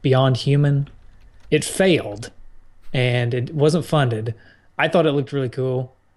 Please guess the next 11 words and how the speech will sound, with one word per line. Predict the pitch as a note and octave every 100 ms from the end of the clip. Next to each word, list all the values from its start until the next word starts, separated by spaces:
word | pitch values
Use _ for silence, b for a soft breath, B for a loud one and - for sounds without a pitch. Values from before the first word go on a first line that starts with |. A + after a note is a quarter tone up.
| _ _ -
but | B2 A#2 A2 - _ _ _ -
they | C3+
will | C3 A#2+
probably | F#3 G3+ E3 C#3
eventually | A#2+ C#3+ - C3
be | A#2 B2 A#2 A2 G#2 - - - C3+
re-kickstarting. | B2 B2+ C3 B2+ A#2+ C#3 - - C#3+ C#3+ C#3+ C#3+ -
Is | A#2
that | B2+
how | C3+
you, | C#3